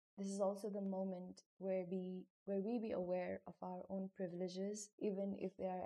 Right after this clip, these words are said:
as simple as living inside our house on a rainy day, or having a full meal, or getting a notebook to write on. So let's just be aware and extend our help to others if we can, and stay safe.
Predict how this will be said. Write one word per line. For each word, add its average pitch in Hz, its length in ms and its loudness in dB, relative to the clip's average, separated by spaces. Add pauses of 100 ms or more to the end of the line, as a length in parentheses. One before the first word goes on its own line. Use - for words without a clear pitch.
as 175 120 -2
simple 202 680 2
as 180 400 -2
living 185 280 2
inside 180 440 -2 (100)
our 180 140 0
house 190 480 2
on 180 100 -4
a 170 80 -4
rainy 185 320 0
day, 175 360 0 (440)
or 175 300 0 (100)
having 185 300 0
a 175 60 -6 (100)
full 226 220 4
meal, 190 480 2 (420)
or 175 420 -2
getting 185 240 0
a 180 60 -2
notebook 185 580 0
to 175 120 -4
write 180 280 0
on. 165 140 -8 (140)
So 196 560 -2 (100)
let's 240 180 0
just 285 220 -8
be 254 140 4
aware 208 640 0 (240)
and 180 340 -4 (160)
extend 196 720 0
our 185 140 -4
help 190 320 0
to - 100 -2
others 180 580 -2
if 185 200 -6
we 185 80 2
can, 196 560 -4
and 190 360 -2 (100)
stay 240 220 0
safe. 233 380 -2